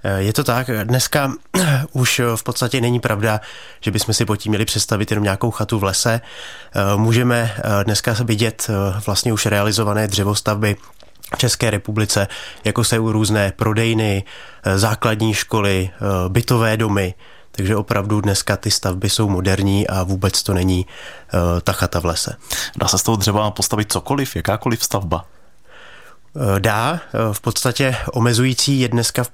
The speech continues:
Speaker 1: legislativní proces, legislativa a různé normy.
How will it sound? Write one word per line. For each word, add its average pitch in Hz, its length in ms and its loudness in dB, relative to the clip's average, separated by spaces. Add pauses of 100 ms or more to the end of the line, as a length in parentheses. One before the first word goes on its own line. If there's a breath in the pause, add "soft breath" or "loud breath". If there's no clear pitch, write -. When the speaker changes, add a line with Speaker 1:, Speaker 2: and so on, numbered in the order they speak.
(440)
Speaker 1:
legislativní 113 600 0
proces, 127 560 0 (500 loud breath)
legislativa 113 800 0
a 110 60 0
různé 113 300 2
normy. 110 440 2